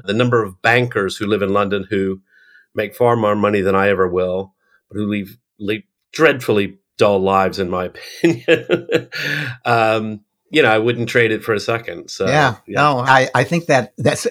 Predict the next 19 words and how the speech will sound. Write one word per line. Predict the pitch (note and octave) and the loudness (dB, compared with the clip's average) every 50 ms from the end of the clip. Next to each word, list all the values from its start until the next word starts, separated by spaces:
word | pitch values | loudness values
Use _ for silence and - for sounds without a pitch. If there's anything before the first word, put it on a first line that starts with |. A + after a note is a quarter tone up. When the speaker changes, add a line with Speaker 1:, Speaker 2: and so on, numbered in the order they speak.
| - - | -6 -4
Speaker 2:
completely | - D3 - - - - - F#3 F3+ F#3 E3+ D#3+ | -2 -2 -2 -2 -2 -2 -2 0 0 0 0 2
understandable. | C#3+ C3+ B2+ B2+ - - - A#2+ B2+ C3+ D3 E3 E3+ G#3 A3 A3 G3+ F3 - - | 2 2 0 -2 -2 -2 -2 0 0 0 0 -2 0 -2 -2 -2 -2 -4 -6 -4
It's | - C#3 A2+ - - - | -4 -4 -4 -4 -4 -4
not | C3 B2+ B2+ C3 | -2 0 0 0
a | C3 | 0
choice | - - C3+ B2+ B2 - - | -2 -2 -2 -2 -2 -2 -4
most | B2+ A#2 A2+ - | -4 -4 -4 -4
people | - B2 - - A2+ | -6 -8 -6 -4 -2
make. | G#2+ A2+ A2+ G#2 F2+ D#2 - - | -2 -2 -2 -2 -4 -6 -8 -4
So | - - A3+ | 0 0 0
how | - - C#4+ C4+ | 4 4 4 4
come | - C4 B3+ F3+ - - - - - - | 4 2 -2 -2 -2 -4 -10 -20 -10 -6
you | F#3+ B3 B3 - - | -4 -4 -4 -6 -12
came | - - - A3 A#3+ A3 | -8 -4 -2 0 2 2
out | F#3 E3+ C#3+ | 2 2 2
of | C3+ A2+ - - | 2 -2 -2 -2
Alabama, | B2+ C#3 C#3+ C#3+ A2+ F#2 B2 B2+ C#3 B2 F#2+ E2+ D2+ F2 A2+ - _ _ _ _ _ - | 0 2 2 2 2 0 0 2 2 2 0 -2 -4 -8 -10 -12 _ _ _ _ _ -14
but | G#2+ G2 A2 C3+ - | -6 -4 -2 -2 -2
you've, | C3+ B2 B2 A2+ G#2 G2 - - | 0 0 0 0 -2 -4 -8 -14